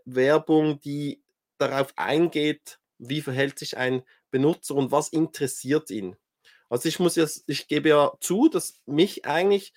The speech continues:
personalisierte Werbung sehr anspricht, weil ich verstehe, dass ich auf YouTube Werbung schauen muss, wenn ich das gratis konsumieren will. Aber dann bitte gerne Werbung, die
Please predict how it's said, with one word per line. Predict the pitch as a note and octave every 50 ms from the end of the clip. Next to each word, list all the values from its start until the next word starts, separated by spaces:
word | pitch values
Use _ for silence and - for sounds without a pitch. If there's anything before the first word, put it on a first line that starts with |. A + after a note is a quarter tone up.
| _ _ _ _ _ _ -
personalisierte | - E3+ E3 - D#3+ D3+ C#3+ C3+ - - D#3+ F#3 F#3+ - C#3+ B2+
Werbung | C3 C3+ D#3 E3+ - - F3+ F3 E3 D#3
sehr | - E3+ D#3+ D3 - -
anspricht, | B2+ D#3 G#3 - - - - - E3+ G#3+ - - - -
weil | C#3 C3+ C3 C3+ C3+ - _ _
ich | - C#3 C3+ - -
verstehe, | - - - C3+ A#2+ - - - B2+ C3 D#3 F#3+ G#3+ G3+
dass | F#3 E3+ - -
ich | C3+ - C3+
auf | A#2+ -
YouTube | C3 C#3+ E3 - - B2+ A#2 -
Werbung | G#2+ G#2+ A#2 D3 - - F#3 F#3+ F3+ - _ _ _ _ _
schauen | - - - - C#3 C#3+ D3+ D#3 D#3 D#3 D3+ D3+ D3+ - - _ _
muss, | - C3 C3 C3+ D3 E3 G#3 - - - D3
wenn | D3+ D3 C#3+
ich | - -
das | C3+ B2 - -
gratis | - - - A#2 B2 D#3+ - - D#3 - -
konsumieren | - C#3+ C#3 C3 - B2+ A#2+ A#2 A#2+ C3+ D#3 F#3 F#3 E3+ B2+ A2
will. | A#2 B2+ D3+ E3+ A3+ D#4 D#4 - _ _ _ _ _ _ _ _ _ -
Aber | B2 B2+ C3+
dann | C3 - - B2+ D3 F3 G3+ F3
bitte | E3+ F3 F#3 - - E3+
gerne | D#3 D#3+ D3 D3 D3+ D3+ D3+ - -
Werbung, | A#2 B2 B2 C3 C#3+ E3 E3 - E3+ D#3+ D#3 D#3 D#3 D#3 - _ _ _ _ _ _
die | - C3+ C3+ C3+ C#3 C#3 C#3 - - _